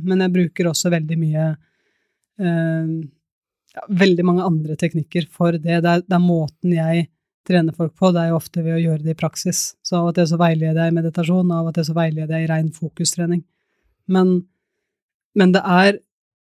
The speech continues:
det å vite at du faktisk har et fokus. Du er ikke fokuset ditt.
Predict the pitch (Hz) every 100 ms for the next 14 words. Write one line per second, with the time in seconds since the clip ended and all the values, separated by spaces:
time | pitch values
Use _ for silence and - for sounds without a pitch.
0 | _ _ _ _ 190 190 202 208 151 -
1 | - 185 - - - - - 175 180 175
2 | - 151 - 208 - - _ _ _ _
3 | 165 190 175 170 185 180 - 160 - 151
4 | 170 214 -